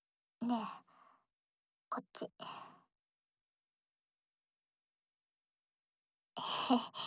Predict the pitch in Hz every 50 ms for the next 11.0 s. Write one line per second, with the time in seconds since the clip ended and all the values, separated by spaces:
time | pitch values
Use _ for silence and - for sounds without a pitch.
0 | - - - - - - - - - _ _ _ _ _ _ _ _ _ _ _
1 | - - 240 240 254 262 269 285 302 294 285 - - 220 202 196 - - 247 240
2 | 240 233 226 233 233 - - _ _ _ _ _ _ _ _ _ _ _ _ _
3 | - - 226 220 220 - - 214 226 220 - - - 226 220 247 - - - -
4 | - _ _ _ _ _ _ _ _ - - - - - - - - - - -
5 | - _ _ _ _ _ _ _ _ _ - 226 226 233 247 254 254 240 254 254
6 | 247 - - - - 220 208 208 202 214 - - - - _ _ _ _ _ -
7 | 240 277 269 - - 233 202 - - - - - - 190 - 214 247 - - -
8 | - - - _ _ _ _ _ _ _ _ _ _ _ - - 277 262 240 -
9 | 247 247 - - - - - - - - - - - - - - - - - -
10 | 254 - 233 226 220 240 269 311 302 254 220 220 214 208 220 226 233 269 -